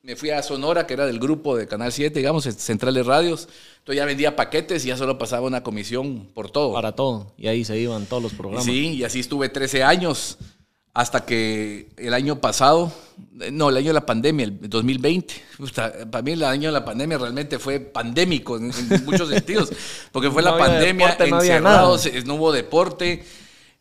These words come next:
Speaker 1: Fue mi salida después de trece años de Canal siete y después de once años de, de Sonora, porque coincidió también con que salió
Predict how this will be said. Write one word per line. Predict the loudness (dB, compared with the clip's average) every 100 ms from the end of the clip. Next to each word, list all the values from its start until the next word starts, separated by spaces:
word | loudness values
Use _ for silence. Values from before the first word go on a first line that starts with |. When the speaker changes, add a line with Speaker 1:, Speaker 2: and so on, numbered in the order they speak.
| _
Speaker 1:
Fue | -12 2 2
mi | 2
salida | 0 0 0 4 4
después | 2 -4 -4 -4
de |
trece | -2 -4 -2 -4
años | -4 -4
de | -4
Canal | -4 -4 -4
siete | -2 -2 -2
y | -4
después | -4 -4 -2
de | 0
once | 0 0 0
años | 0 -2 -4 -4
de, | -8
de | -6 -10
Sonora, | -6 -4 0 2 4 2 -4 -20 -20 _ _
porque | -6 -4 -4 -4
coincidió | 0 0 0 0 0
también | 0 0 -2
con | -2 -4
que | -4 -4
salió | -4 -4 0 2 2 2